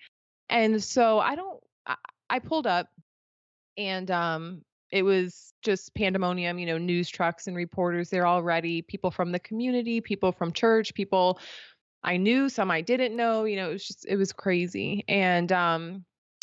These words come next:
and I do remember being there, sitting behind a bush, rocking back and forth and just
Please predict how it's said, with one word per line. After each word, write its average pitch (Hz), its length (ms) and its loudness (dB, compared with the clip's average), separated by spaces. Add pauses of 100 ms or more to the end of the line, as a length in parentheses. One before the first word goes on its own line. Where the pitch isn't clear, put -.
(480)
and 262 120 2
I 254 120 4
do 269 260 -2
remember 214 800 2 (500)
being 208 380 4
there, 185 480 2
sitting 226 360 -2
behind 190 360 0
a 185 40 0
bush, 180 460 0
rocking 202 640 0
back 190 260 -2
and 185 160 -14
forth 170 440 -6
and 185 160 -8
just 180 300 -8